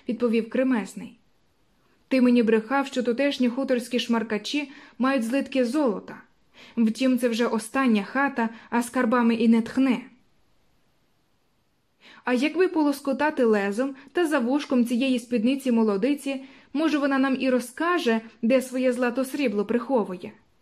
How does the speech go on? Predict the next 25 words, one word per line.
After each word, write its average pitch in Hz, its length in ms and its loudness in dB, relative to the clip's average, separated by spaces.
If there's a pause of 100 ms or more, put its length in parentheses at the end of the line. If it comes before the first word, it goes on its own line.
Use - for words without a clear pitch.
(1400)
Дурень 226 480 4
ти, 214 120 0
Славко, 214 560 -4 (160)
як 247 200 0
викорчуваний 262 720 0
пень. 208 340 -4 (580)
Озирнися, 269 720 2
яка 233 260 2
біднота 254 500 2
довкруж. 220 640 -2 (680)
У 247 80 2
грошовитих 254 760 2
є 285 120 0
хоча 294 260 -2
б 277 120 -10
кінь 302 240 0
та 285 100 0
корова, 269 520 0 (480)
а 247 120 0
тут, 240 220 2
бач, 214 400 -4 (320)
лишень 254 400 2
дві 247 160 2
драні 247 340 2
кози 226 460 0